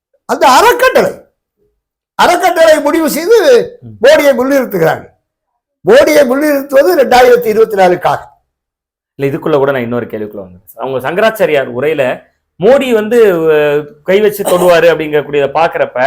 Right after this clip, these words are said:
Speaker 2: தி மு க பேசக்கூடிய அந்த சனாதனம் தானே அங்க எதிரொலிக்கிறதா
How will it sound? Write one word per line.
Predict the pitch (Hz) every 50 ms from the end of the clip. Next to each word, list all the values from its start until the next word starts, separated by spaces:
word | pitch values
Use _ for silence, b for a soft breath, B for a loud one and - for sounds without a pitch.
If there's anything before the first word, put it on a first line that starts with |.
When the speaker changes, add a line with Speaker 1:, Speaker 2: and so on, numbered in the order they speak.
| 156 165 - _ _ _ _ _ _ _
Speaker 2:
தி | - 254
மு | 285 277 294
க | 285 277 247
பேசக்கூடிய | 202 233 226 226 214 220 214 214
அந்த | 208 202 202
சனாதனம் | 196 - 202 220 269 294 285 277 254 233 214
தானே | 196 208 202
அங்க | 196 180 160
எதிரொலிக்கிறதா | 156 151 160 160 156 147 - 143 139 135 131 135